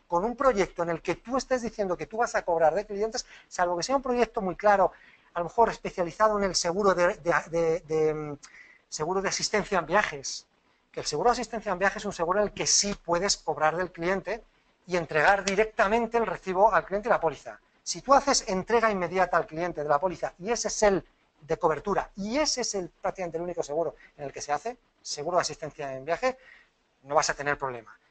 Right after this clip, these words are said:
Pero si tú, tú quieres realmente, eh, eh, cobrar tú las primas en cualquier ramo general, es difícil que se te dé la autorización y te vuelvo a decir,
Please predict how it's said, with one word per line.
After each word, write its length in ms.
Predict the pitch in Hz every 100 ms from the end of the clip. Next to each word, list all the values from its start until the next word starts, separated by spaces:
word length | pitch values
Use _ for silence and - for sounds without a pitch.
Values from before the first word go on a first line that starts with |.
| _
Pero 220 | - 143
si 160 | 165 226
tú, 140 | 214
tú 180 | 196 -
quieres 320 | - 226 226
realmente, 580 | 202 202 196 202 214 196 - _ _ _
eh, 300 | 156 147 147
eh, 360 | 151 151 151 139
cobrar 400 | - 151 175 208
tú 100 | 208
las 140 | 196 -
primas 380 | 196 185 151 -
en 140 | 156
cualquier 340 | 151 135 202
ramo 380 | 196 196 175 147 -
general, 640 | - 160 139 143 208 247 _ _ _ _ _
es 100 | 180
difícil 340 | 240 233 226
que 120 | 190
se 100 | 170
te 100 | 165
dé 100 | 160
la 60 | 170
autorización 560 | 135 196 202 - 233 - _
y 120 | 175
te 100 | 156
vuelvo 260 | 147 202 208
a 60 |
decir, 240 | 156 147